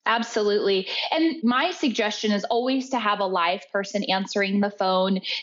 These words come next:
that is trained, meaning they have a script, they're always answering with a smile. If you have someone that's on payroll that's specifically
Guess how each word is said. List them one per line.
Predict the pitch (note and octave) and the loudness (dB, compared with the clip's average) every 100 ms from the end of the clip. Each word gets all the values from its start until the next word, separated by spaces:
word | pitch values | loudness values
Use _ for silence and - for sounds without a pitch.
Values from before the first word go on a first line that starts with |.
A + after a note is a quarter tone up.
| G#3+ | 0
that | A#3+ | 2
is | A#3+ A#3 - | 2 0 -4
trained, | - B3 G#3 G#3 A3+ C4 | -4 0 0 2 2 2
meaning | G#3+ G#3+ G#3 | 2 2 2
they | G3 G3 | 2 0
have | G3+ G#3 | 0 0
a | C4 | -2
script, | - - A3+ A#3 A3+ | -2 0 2 0 0
they're | F#3 - | 0 2
always | G3+ A3 B3 - | 2 2 0 0
answering | A3+ A#3+ A#3+ A#3+ A#3+ | 2 2 2 2 2
with | B3 | 2
a | B3+ | -2
smile. | - G#3+ F#3+ G3 G3 G3+ - - - - | -2 0 2 4 4 2 -2 -4 -2 -2
If | - - C4+ B3+ | 0 2 0 2
you | C4 C#4 | 0 0
have | C4+ D#4 G4 | 0 0 0
someone | - C#4 C4+ D4 D#4 D#4+ C4 | -2 0 2 2 2 0 0
that's | G#3+ G#3+ | -2 2
on | A#3 B3 B3+ | 2 4 2
payroll | B3+ G#3+ A3 B3 B3 B3 | 2 2 2 2 2 2
that's | G#3+ - | -2 -4
specifically | - G#3+ A#3 A3+ A#3+ A#3+ A3+ A3 G#3+ G#3 | -4 -4 -2 -2 -2 2 2 4 4 2